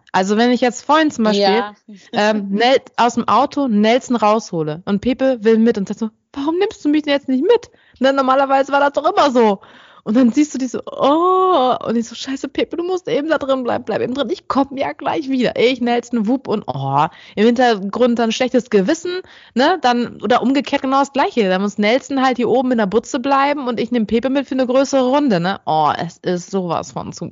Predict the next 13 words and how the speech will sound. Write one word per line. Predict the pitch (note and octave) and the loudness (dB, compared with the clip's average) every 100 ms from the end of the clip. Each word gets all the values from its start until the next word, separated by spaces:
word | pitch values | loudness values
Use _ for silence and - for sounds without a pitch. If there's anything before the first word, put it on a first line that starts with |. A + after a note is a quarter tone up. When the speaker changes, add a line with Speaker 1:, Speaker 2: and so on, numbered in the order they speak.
| - | -14
Speaker 1:
Kotzen. | - - - F#3 - - C4+ | -8 -8 -8 -14 -14 -16 -4
Und | G#3+ G#3 | 2 4
Nelson, | A#3 C4 A#3+ | 4 2 0
der | G#3+ F#3+ | 2 2
will | C4+ | 2
halt, | B3+ A#3 - - _ | 2 -2 -12 -20 _
das | F#3+ E3+ - - | -2 -2 -6 -12
hat | - - | -10 -4
das | E3 - E3+ | -4 -6 -4
Geilste, | G3 C#4+ G4+ - D3 | 0 2 0 -2 -4
was | C#3+ | -2
er | C#3+ | -4
jetzt, | C3+ | -4